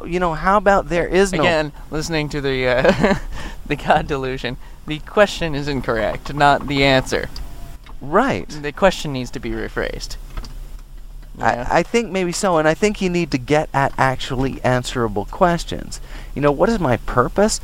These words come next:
Speaker 2: Well
Speaker 1: Well, I tell you what my purpose is. My purpose is to go to work to try to make some money so I can feed my, the kids I
Speaker 2: Yeah.
Speaker 1: brought into this world. That's my purpose right now.
Speaker 2: Right.
Speaker 1: And my purpose will change tomorrow.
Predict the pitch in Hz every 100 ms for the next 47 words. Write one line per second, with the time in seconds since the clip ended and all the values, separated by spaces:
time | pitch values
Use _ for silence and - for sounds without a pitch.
0 | - 180 175 233 254 294 262 175 139 117
1 | - 110 - 110 156 180 - - 190 -
2 | 202 202 180 165 156 - 120 147 190 143
3 | 127 143 139 117 - 147 165 156 143 120
4 | 113 123 127 120 117 120 98 95 - -
5 | 139 143 110 110 - 107 - 135 117 95
6 | 85 90 82 85 85 82 78 - 85 78
7 | 69 80 127 170 156 123 - 110 107 90
8 | 95 92 - 95 85 82 - - 147 135
9 | - 196 185 185 180 160 - 160 160 -
10 | 143 160 123